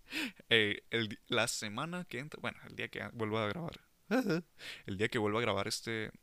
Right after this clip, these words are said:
otro episodio, voy a hacer mi, mi sátira de cómo son los canales,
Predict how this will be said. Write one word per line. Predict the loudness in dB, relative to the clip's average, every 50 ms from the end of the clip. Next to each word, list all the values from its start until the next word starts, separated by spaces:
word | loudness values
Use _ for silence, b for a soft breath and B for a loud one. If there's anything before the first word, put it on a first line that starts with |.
| -16 -12 -8
otro | -6 -2 -2 -2
episodio, | 0 2 2 2 2 2 -2 -6 _ _ _ -12
voy | -6 -2 2 2
a | 2
hacer | 2 2 0 -2 -2 -2
mi, | -2 0 2 2 2 0 -2 -6 -12 -20 -20 -20 -20 -20 -20 -14 -8
mi | -6 -4 -2 -2 -2 -4 -4 -6 -8 -12 _ -4
sátira | -2 0 4 6 4 4 4 2 -6 -6 -6 -10 _ b b b b b b b b b b -6
de | 0 2 4 4 4 2 0
cómo | -2 -2 0 0 2
son | 2 2 2 2 2
los | 2 2 2 2 0 -2 -4 -6 -6 0
canales, | 0 0 0 0 -2 -2 -2 0 0 0 -2 -2